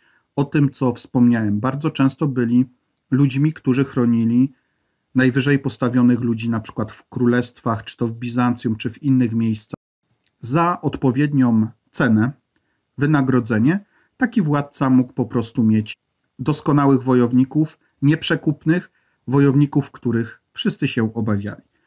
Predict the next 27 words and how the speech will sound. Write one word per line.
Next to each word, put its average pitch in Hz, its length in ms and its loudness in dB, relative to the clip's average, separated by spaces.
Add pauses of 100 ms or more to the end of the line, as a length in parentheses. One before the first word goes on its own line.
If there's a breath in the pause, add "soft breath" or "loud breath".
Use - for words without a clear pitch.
(240)
I 220 80 -2
w 202 60 -6
ten 180 160 0
sposób 160 460 -4
z 123 80 -8
biegiem 123 340 2
czasu 117 340 -4
ta 110 160 -4
legenda 107 420 -2
powstała, 131 640 -2 (420)
no 185 80 -2
i 165 100 -2
dotarła 120 540 0
wręcz 101 520 -6 (200)
do 135 140 0
dzisiejszych 113 640 -4
czasów. - 380 -6 (600)
I 135 120 2
to 135 120 0
nasze 139 320 2
dzisiejsze 151 460 -2
wyobrażenie, 131 680 2
chociaż 104 340 -6
często 135 360 -2
odbiega 120 420 -2
od 110 140 -2
rzeczywistości, 113 840 -8